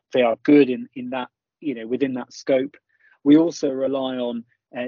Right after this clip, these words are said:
designation prescription lists from the E U, from the U S, from the U K,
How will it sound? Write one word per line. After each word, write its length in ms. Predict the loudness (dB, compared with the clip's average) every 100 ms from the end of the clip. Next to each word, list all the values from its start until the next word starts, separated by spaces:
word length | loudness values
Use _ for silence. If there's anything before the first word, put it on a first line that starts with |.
| 0
designation 600 | 0 0 -2 -4 -4 -10
prescription 520 | -12 -4 -4 -2 -6
lists 240 | -6 -6 -12
from 200 | -12 -12
the 100 | -6
E 200 | -4 4
U, 360 | 8 10 10 8
from 180 | 4 -14
the 80 |
U 260 | -6 0 2
S, 300 | 2 0 -8
from 140 | -14
the 80 | -16
U 220 | -4 -4 -2
K, 560 | -4 -2 -2 -2 -4